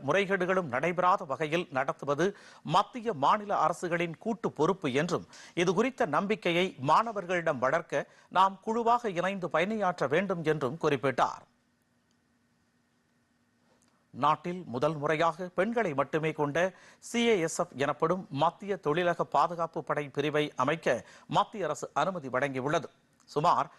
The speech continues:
ஆயிரத்து இருபத்தி ஐந்து பெண் காவலர்களை உள்ளடக்கிய நாட்டின் முதல்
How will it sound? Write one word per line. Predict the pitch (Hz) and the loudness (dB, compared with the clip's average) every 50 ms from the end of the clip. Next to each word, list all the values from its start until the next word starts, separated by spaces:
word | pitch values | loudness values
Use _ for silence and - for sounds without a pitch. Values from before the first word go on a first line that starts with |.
| _ _ - | _ _ 0
ஆயிரத்து | - 165 190 233 214 220 214 208 - - 170 117 | 4 4 4 4 0 -6 -10 -10 -10 -10 -8 -4
இருபத்தி | - 170 190 190 196 - 165 151 | -2 -2 -2 -2 -4 -4 0 0
ஐந்து | 143 147 170 175 170 151 | 0 0 0 -2 -6 -4
பெண் | - - 156 185 190 - | -2 0 -2 -2 -2 -2
காவலர்களை | - 143 147 160 170 160 156 147 156 156 160 143 - | 0 2 2 2 2 -2 -8 -6 -4 -4 -4 -4 -6
உள்ளடக்கிய | 117 131 151 156 147 151 143 - 156 143 135 110 - - - - - _ - | -6 -4 -2 0 -2 -2 -4 -4 -2 -2 -2 -2 -2 -6 -20 -20 -20 _ -4
நாட்டின் | 135 151 175 196 208 - - 214 196 - - | 0 2 2 2 0 -2 -8 -10 -10 -10 -10
முதல் | 123 135 160 165 190 202 - | -8 -4 -2 0 0 0 -2